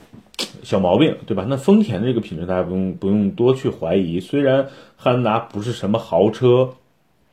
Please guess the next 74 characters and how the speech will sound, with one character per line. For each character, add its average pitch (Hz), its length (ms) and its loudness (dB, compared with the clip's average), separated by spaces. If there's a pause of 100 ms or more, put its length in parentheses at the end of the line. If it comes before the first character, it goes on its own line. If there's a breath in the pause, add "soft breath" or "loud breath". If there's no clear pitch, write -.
(280)
但 131 160 2
是 123 140 -4
呢， 110 100 2
整 92 240 -6
个 110 140 4
车 120 200 0
的 117 120 4
做 123 260 4
工 127 240 0
啊、 127 180 2
用 131 300 0
料 139 220 4
啊， 110 140 4
还 98 140 -4
是 110 100 -12
相 160 200 -2
对 151 100 2
来 107 80 0
说 113 100 0
比 107 120 -4
较 95 140 0
实 95 200 -4
惠 139 200 6
的。 - 160 0 (460 loud breath)
呃， 117 120 0
首 123 160 2
先 170 200 4
大 165 140 6
家 165 60 4
可 170 60 6
以 170 80 6
想 151 280 -2
象 104 220 -2
一 92 60 -6
下， 92 180 -2
这 160 140 -4
个， 143 160 -10
这 208 100 2
一 151 160 4
代 139 180 4
的 127 100 -2
汉 131 200 -2
兰 117 140 -2
达， 95 140 -4
就 101 120 -4
是 95 60 -2
老 101 160 2
款 101 200 -4
这 107 100 -4
两 104 180 -4
代 87 100 -10
汉 95 140 -8
兰 101 160 -2
达 90 160 -6
的 98 100 -4
内 127 400 -2
饰 185 220 -2
啊， - 240 0 (320 soft breath)
就 160 100 0
是 135 120 -2
丰 143 200 -4
田 123 180 -2
原 117 140 2
来 120 100 2
最 127 160 -4
早 - 200 -6
的 92 100 -10
那 95 140 -2
种 82 160 -8
内 101 100 -2
饰 101 180 -8
的 98 80 -2
风 117 240 -4
格， 92 220 -4